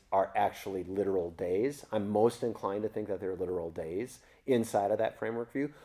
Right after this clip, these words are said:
where a lot of framework view holders probably think that's just even a literary device and aren't really sure and don't think actually answering the question is all that important. In my experience, in,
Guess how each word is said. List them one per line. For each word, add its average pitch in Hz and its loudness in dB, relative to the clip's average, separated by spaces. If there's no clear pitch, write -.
where 120 10
a 117 10
lot 101 8
of 127 6
framework 120 0
view 113 0
holders 117 0
probably 120 8
think 110 -2
that's 95 0
just - -12
even 92 -6
a 87 -6
literary 80 -6
device 80 -10
and 85 -8
aren't 85 -6
really 85 -6
sure 85 -6
and 82 -8
don't 98 0
think 90 -8
actually 85 -4
answering 85 -8
the 80 -14
question 80 -8
is 78 -14
all 76 -10
that 76 -16
important. - -12
In 170 6
my 202 10
experience, 180 2
in, 101 -2